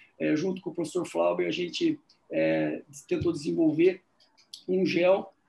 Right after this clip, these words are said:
é, cujo qual a gente chegou numa consistência ideal, que é essa três aqui, é, e a gente consegue, então, fazer os exames de uma maneira bastante consistente.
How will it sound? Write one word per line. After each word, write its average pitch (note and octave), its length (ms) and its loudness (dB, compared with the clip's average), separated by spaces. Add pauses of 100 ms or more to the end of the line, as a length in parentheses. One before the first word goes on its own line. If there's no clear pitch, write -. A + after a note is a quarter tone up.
(100)
é, D3+ 720 2
cujo E3+ 280 -4
qual E3+ 260 -2
a E3 40 -2
gente - 180 -6
chegou E3+ 260 -2
numa D#3+ 180 -2
consistência D#3+ 540 -4
ideal, D#3 320 2
que D#3+ 120 -8
é D#3 40 -2
essa D3 180 -8
três D#3 380 -4
aqui, A3+ 380 -6 (440)
é, - 640 -4
e E3+ 80 -2
a D#3+ 60 -2
gente D#3 240 -6
consegue, E3 360 -4
então, E3 240 -4
fazer D#3+ 480 -4 (220)
os C#3+ 160 -4
exames E3+ 240 -4
de - 80 -4
uma E3 80 2
maneira E3 300 2
bastante - 440 -6
consistente. - 720 -4